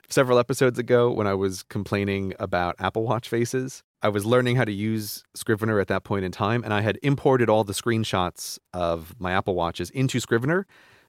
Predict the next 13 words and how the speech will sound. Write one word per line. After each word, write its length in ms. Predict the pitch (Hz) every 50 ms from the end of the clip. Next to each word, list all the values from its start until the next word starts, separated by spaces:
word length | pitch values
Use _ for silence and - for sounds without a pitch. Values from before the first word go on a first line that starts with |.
| _ -
just 200 | 123 123 160 156
because 380 | - 214 - - 190 160 135 123
their 280 | 131 127 131 123 120 - _ _ -
ability 580 | 117 107 95 120 120 139 151 143 143 139 131 120
to 580 | - - - - 117 113 113 110 110 107 101 - _ _ _ _ _ _ _ _ _ _ _
rearrange 840 | - 113 107 120 135 156 165 151 127 120 131 127 131 135 123 - -
images 460 | - 113 123 127 117 131 135 127 117
in 120 | 117 107
a 40 | 98
research 440 | 90 90 104 113 - - 143 135 -
project 340 | - 135 135 139 170 - -
is 80 | 113
like, 160 | 110 104 101